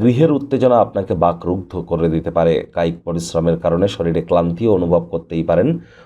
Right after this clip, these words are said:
ওজন বুঝে ভোজন গ্রহণ করুন। রাস্তাঘাটে সাবধানে গাড়ি ঘোড়া চালান। শারীরিক সমস্যা কিন্তু বাড়তে পারে। অর্থগত ব্যাপারে ব্যয়বহুল একটি দিন, খরচ বাড়বে। নতুন উদ্যোগ পরিকল্পনার পাশাপাশি নতুন নির্মাণ কার্যকে আজ আপনারা পিছিয়ে দিন। যারা এখনও পর্যন্ত খুব বেশি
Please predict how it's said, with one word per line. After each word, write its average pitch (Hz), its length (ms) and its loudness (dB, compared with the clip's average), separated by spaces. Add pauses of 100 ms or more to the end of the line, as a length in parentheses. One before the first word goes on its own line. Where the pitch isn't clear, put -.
(120)
ওজন 127 300 4
বুঝে 120 240 2
ভোজন 95 320 0
গ্রহণ 85 340 0
করুন। 98 320 0
রাস্তাঘাটে 87 500 0
সাবধানে 92 460 0
গাড়ি 82 220 2
ঘোড়া 82 200 2
চালান। 85 400 0 (300)
শারীরিক 90 400 -2
সমস্যা 87 400 -2
কিন্তু 82 280 -4
বাড়তে 82 340 -2
পারে। 131 220 2 (100)
অর্থগত 85 480 -2
ব্যাপারে 82 360 2
ব্যয়বহুল 82 480 2
একটি 80 240 -6
দিন, 95 200 -2
খরচ 82 320 -2
বাড়বে। 85 400 2 (380)
নতুন 113 240 2
উদ্যোগ 127 340 0
পরিকল্পনার 87 580 2
পাশাপাশি 85 500 -4
নতুন 90 280 -2
নির্মাণ 85 380 0
কার্যকে 85 500 -2
আজ 82 160 2
আপনারা 82 320 0
পিছিয়ে 90 400 -6
দিন। 170 260 -2 (420)
যারা 104 220 6
এখনও 127 300 2
পর্যন্ত 131 440 0
খুব 104 180 -6
বেশি 92 480 -2